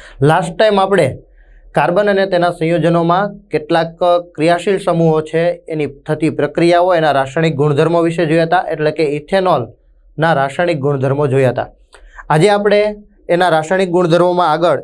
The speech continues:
ઇથેનોઇક એસિડ વિશે જોવાના છીએ. તો ઇથેનોઇક એસિડના ભૌતિક ગુણધર્મો, ભૌતિક ગુણધર્મો એટલે દેખાવે કેવો છે, એનો રંગ કેવો છે,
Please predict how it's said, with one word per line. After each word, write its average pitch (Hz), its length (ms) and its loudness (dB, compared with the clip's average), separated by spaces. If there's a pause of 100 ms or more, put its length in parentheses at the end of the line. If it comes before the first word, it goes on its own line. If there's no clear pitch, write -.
ઇથેનોઇક 196 420 -8
એસિડ 170 300 -6
વિશે 170 240 -6
જોવાના 160 380 -2
છીએ. 123 260 -12 (320)
તો 180 240 0
ઇથેનોઇક 202 460 0 (200)
એસિડના 190 500 0
ભૌતિક 160 460 0
ગુણધર્મો, 160 640 0
ભૌતિક 170 400 -2
ગુણધર્મો 180 540 0
એટલે 180 240 0
દેખાવે 165 540 0
કેવો 151 300 -4
છે, - 160 -6
એનો 156 260 -2
રંગ 170 320 0
કેવો 143 300 -2
છે, 143 300 -6